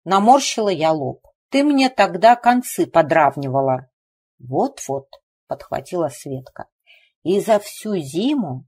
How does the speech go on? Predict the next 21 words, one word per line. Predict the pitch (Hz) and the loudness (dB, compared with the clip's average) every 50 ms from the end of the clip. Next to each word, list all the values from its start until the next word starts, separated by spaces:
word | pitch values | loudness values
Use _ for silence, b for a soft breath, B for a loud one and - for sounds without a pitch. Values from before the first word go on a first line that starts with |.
| _ _ | _ _
ты | - 214 208 | -4 -2 0
наверняка | 208 202 185 190 190 180 175 175 165 - - - 240 269 269 262 | 2 2 2 2 0 0 -2 -6 -6 -4 0 2 4 4 4 2
за | 254 208 185 185 | 0 -2 -2 -2
ними | 180 185 185 180 175 170 | -4 -6 -6 -6 -8 -8
не | 160 156 185 214 | -8 -8 -6 -6
ухаживала, | 208 202 - - - 143 139 139 127 - - 139 131 131 123 127 127 131 131 _ _ _ b b b b b b | -6 -6 -8 -8 -4 -2 -2 -2 -2 -4 -8 -10 -10 -10 -10 -10 -12 -14 -16 _ _ _ b b b b b b
а | - 196 | 0 0
гонялась | 190 175 180 175 175 175 202 240 233 208 185 - - - | 2 2 2 0 0 -2 -2 -2 -2 -2 -4 -6 -8 -8
за | - 175 170 185 | -6 -4 -4 -4
своими | 175 - - 170 180 185 190 180 175 170 | -6 -6 -4 -2 -2 -2 -2 -4 -6 -6
убийцами | 160 156 147 131 139 190 247 277 262 - - - 196 190 185 180 | -8 -8 -8 -8 -4 -4 -4 -4 -4 -8 -8 -6 -4 -4 -4 -6
и | - 175 175 | -6 -8 -8
маньяками. | 175 170 165 156 139 143 131 127 - - 151 143 147 139 - _ _ _ _ _ _ _ _ _ _ | -8 -8 -8 -8 -6 -6 -6 -6 -8 -12 -18 -18 -18 -20 -20 _ _ _ _ _ _ _ _ _ _
И | 185 185 | -10 -8
теперь | - 220 - 202 196 165 - | -8 -6 -2 -2 -2 -2 -4
твои | - 160 160 165 156 | -6 -6 -4 -4 -4
волосы | 147 135 160 208 240 220 175 - - - - - 131 - b b b b b b b b - | -4 -6 -6 -6 -6 -6 -8 -10 -14 -20 -20 -20 -20 -20 b b b b b b b b 0
выглядят | 190 302 240 208 202 175 143 - 151 - - | 2 2 2 2 0 -2 -2 -4 -8 -10 -12
слабыми | - - - 151 170 208 254 262 226 247 262 247 240 226 | -16 -14 -4 2 4 6 6 6 4 0 -2 -4 -4 -6
и | - - 208 202 | -8 -12 -14 -10
безжизненными, | - 156 147 139 - 139 160 226 247 190 135 135 170 151 143 135 135 135 131 127 127 | -8 -8 -8 -8 -8 -6 -4 -4 -4 -4 -6 -8 -10 -10 -10 -10 -10 -10 -12 -12 -14